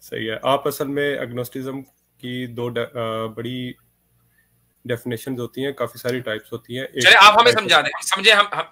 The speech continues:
Speaker 2: मान लीजिए हमें नहीं पता, आप बताइए क्या है?
Speaker 1: Agnosticism जो होता है, उसका
Speaker 2: हम्म।
Speaker 1: मतलब ये होता है, एक weak एक्सटो-, agnosticism होती है जो कि ये व्यू viewpoint assert करता है कि जो true, अ, जो ideological, थियोलॉजिकल जो मैटर्स हैं,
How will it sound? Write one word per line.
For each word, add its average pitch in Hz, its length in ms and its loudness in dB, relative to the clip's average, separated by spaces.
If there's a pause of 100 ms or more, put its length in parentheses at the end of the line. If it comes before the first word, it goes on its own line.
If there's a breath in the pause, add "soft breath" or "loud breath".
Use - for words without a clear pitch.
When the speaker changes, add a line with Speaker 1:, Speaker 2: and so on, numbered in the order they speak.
Speaker 2:
मान 170 180 2
लीजिए 180 200 0
हमें 175 160 0
नहीं 160 120 -2
पता, - 240 -14
आप 143 240 0
बताइए 123 340 -2
क्या 120 180 -8
है? 90 100 -8 (1300 loud breath)
Speaker 1:
Agnosticism 143 680 0
जो 147 180 0
होता 123 300 -2
है, 131 340 -4
उसका 131 400 -12
Speaker 2:
हम्म। 120 100 -8
Speaker 1:
मतलब 117 260 -10
ये 117 120 -8
होता 113 480 -14
है, 120 200 -10
एक 123 180 -4
weak 120 260 -8
एक्सटो-, - 400 -12
agnosticism 123 520 -8
होती 120 240 -10
है 131 220 -6
जो 120 180 -8
कि 123 260 -6
ये 139 60 0
व्यू 120 200 -8
viewpoint 120 300 -6
assert 110 260 -8
करता - 300 -12
है 127 80 -6
कि 123 220 -10
जो 113 200 -8
true, - 460 -10
अ, - 80 -14 (480)
जो 120 520 -6
ideological, 123 800 -4 (160)
थियोलॉजिकल 135 560 -4
जो 135 100 -2
मैटर्स 120 420 -2
हैं, 123 180 0